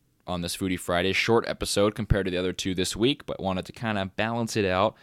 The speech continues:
Just keep in mind the concept of utility. I guess I learned this in school. You know, if you've taken any kind of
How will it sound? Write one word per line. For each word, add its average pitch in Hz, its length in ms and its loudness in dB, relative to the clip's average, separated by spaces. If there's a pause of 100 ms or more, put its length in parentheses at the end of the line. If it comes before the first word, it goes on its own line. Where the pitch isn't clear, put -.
(440)
Just 165 500 6 (280)
keep 151 200 -2
in 139 80 2
mind 127 420 4
the 110 80 2
concept 117 600 0
of 101 360 0 (120)
utility. 104 760 2
I 104 120 0
guess 113 260 2
I 110 60 2
learned 104 300 2
this 101 200 -2
in 92 260 -4 (520)
school. 101 500 2
You 98 60 2
know, 95 100 0
if 101 100 -4
you've 98 120 -6
taken 98 300 -2
any 95 100 -4
kind 95 260 -4
of 92 180 -4